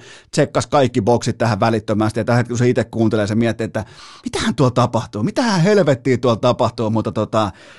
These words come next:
kyllähän Kypärämäen koulun kasvatin pitää tietää, että tässä kohtaa täälläkin puetaan playoff-housuja jalkaa, ja,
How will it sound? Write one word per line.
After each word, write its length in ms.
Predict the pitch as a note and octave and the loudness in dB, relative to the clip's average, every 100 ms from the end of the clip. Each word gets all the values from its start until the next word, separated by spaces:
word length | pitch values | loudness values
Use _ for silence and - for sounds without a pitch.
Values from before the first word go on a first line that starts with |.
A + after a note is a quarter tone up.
| - | -18
kyllähän 440 | - C3+ A#2+ - C3 | -6 -2 0 0 0
Kypärämäen 540 | C#3 B2+ B2 A#2+ B2 | 0 0 2 2 2
koulun 280 | B2+ A#2+ A2+ | 2 2 2
kasvatin 400 | B2 A#2+ B2+ A#2 | 0 -2 -2 -4
pitää 260 | B2 A#2+ G#2+ | -2 -2 -2
tietää, 340 | A#2+ A2+ A#2 | -2 -2 -2
että 140 | G2+ | -4
tässä 200 | A2 A#2 | -6 -4
kohtaa 280 | C3+ A#2+ A#2+ | -4 -4 -2
täälläkin 300 | B2 A#2+ A2 | 0 0 0
puetaan 340 | A2+ A#2 A#2+ A2+ | -2 -2 -2 0
playoff-housuja 640 | C#3 C#3 A#2+ C3+ A#2+ A#2+ | 2 2 2 2 2 2
jalkaa, 380 | B2 B2 A#2+ A#2+ | 2 0 2 2
ja, 160 | A#2 | 2